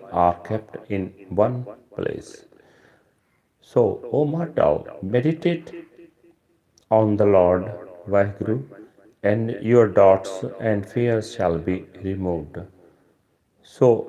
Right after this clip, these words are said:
behold the glorious greatness of the Lord Vaheguru, O saints. The Lord blesses the dishonored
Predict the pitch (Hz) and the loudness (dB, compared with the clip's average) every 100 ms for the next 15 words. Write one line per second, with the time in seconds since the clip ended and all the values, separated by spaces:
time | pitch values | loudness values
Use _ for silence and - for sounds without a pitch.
0 | 123 117 165 160 165 160 127 98 98 92 | -4 0 2 6 6 6 4 4 4 4
1 | 101 95 104 123 139 143 143 139 - 92 | -2 -2 2 4 4 4 0 -2 -6 2
2 | 104 104 120 120 - - 104 98 - 92 | 2 2 -2 -2 -4 -2 -2 -2 2 2
3 | 87 95 95 104 101 92 90 92 - - | 2 -4 0 2 2 0 -2 -2 -2 -8
4 | 95 113 135 - - _ _ - 110 - | -4 -4 -6 -16 -20 _ _ -6 -6 -4
5 | 101 92 82 82 87 - 92 85 _ _ | -2 0 0 -4 -10 -16 -18 -20 _ _
6 | _ _ _ 113 156 131 - 113 120 143 | _ _ _ -2 0 -2 -2 2 4 4
7 | 139 127 - 92 95 101 - 127 - - | 0 -8 -8 0 2 0 -4 -6 -6 -16
8 | - 85 90 92 90 90 92 87 92 90 | -16 -2 2 4 4 0 -8 -18 -20 -20
9 | 90 92 90 _ _ _ - 117 113 - | -20 _ _ _ _ _ -6 -4 -4 -4
10 | - 95 95 107 107 - - | -2 0 0 0 -2 -14 -20